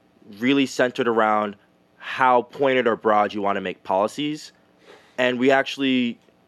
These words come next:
when talking about this, we real-, I kinda realized that people's political perspective is largely important on how we implement technology. You know? So I'm interested to see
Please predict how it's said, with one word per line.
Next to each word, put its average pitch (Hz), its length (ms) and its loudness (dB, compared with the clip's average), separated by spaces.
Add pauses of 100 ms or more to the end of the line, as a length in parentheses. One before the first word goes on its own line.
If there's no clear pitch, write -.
(120)
when 156 160 2
talking 139 360 0
about 107 260 -2
this, 104 300 -6
we 113 100 -6
real-, 123 360 0
I 107 140 0
kinda 131 240 -2
realized 113 460 0
that 98 240 -2 (180)
people's 151 380 -4
political 127 460 -2
perspective 90 680 -8 (1400)
is 104 360 -2
largely 110 540 0
important 101 560 -4
on 92 140 -6
how 95 480 -2 (440)
we 104 140 -4
implement 104 400 -6
technology. 104 560 -6 (1040)
You 101 100 -6
know? 110 180 -2 (240)
So 135 300 2
I'm 123 240 2 (120)
interested 170 560 -2
to 127 120 -8
see 98 520 -6